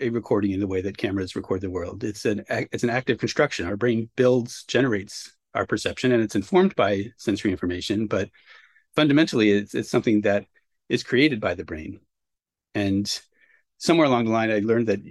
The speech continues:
people can actually get paid to study these kinds of things. And they, I, I was completely hooked. The idea that the brain is actively constructing perception, how in the heck does that happen? That's fascinated me from when I was a child and is the, the main kind of focus of my research group today.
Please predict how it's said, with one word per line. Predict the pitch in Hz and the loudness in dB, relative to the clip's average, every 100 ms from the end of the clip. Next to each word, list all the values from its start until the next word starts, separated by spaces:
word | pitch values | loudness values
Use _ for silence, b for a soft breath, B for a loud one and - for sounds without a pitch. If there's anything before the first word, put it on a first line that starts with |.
| - _ | -20 _
people | - - | -6 -2
can | - | 0
actually | 113 117 | 0 2
get | 104 101 | 0 0
paid | 113 123 127 | 0 0 0
to | 110 110 | 0 0
study | 110 117 123 | -2 0 2
these | 135 139 | 0 0
kinds | 139 139 | -2 0
of | |
things. | 147 143 147 127 | 2 4 4 2
And | 110 110 | 0 0
they, | 110 98 - | -2 -2 -2
I, | 110 101 | -2 -2
I | 107 | -4
was | 98 | -4
completely | - 101 104 95 | -6 -4 -2 -2
hooked. | 95 - - - | -6 -12 -12 -4
The | 104 | -2
idea | 101 117 107 | 0 0 0
that | 107 - _ _ | -2 -6 _ _
the | 123 | -2
brain | 123 131 120 123 | 0 4 6 6
is | 107 - | 4 0
actively | 113 120 117 | -2 -2 0
constructing | 120 - 123 104 110 107 | 0 0 0 2 2 2
perception, | 104 - 104 - 98 95 92 | 0 -2 -4 -2 -2 -2 -4
how | - 117 117 | 0 2 2
in | |
the | 107 | 2
heck | 110 - | -2 -4
does | 107 | -2
that | 104 | -2
happen? | 101 92 92 98 - - | -2 -2 -2 -2 -6 -4
That's | 113 101 - - - | -4 -2 -6 -10 0
fascinated | 117 - 110 | 0 2 2
me | 107 107 | 4 2
from | - - 98 | 0 -4 0
when | 104 107 | 0 -2
I | |
was | 104 | -4
a | |
child | 101 147 147 147 | -2 0 2 2
and | 107 104 | 2 0
is | 98 | -2
the, | 107 95 - | -2 -2 -2
the | 101 | -4
main | 104 104 101 | -2 -2 -2
kind | 101 98 | -6 -8
of | 98 | -2
focus | 117 107 92 | -2 -2 -2
of | 95 92 | -4 -4
my | 92 | -6
research | 98 - 101 | -6 -8 -10
group | - - | -12 -10
today. | 95 80 | -8 -8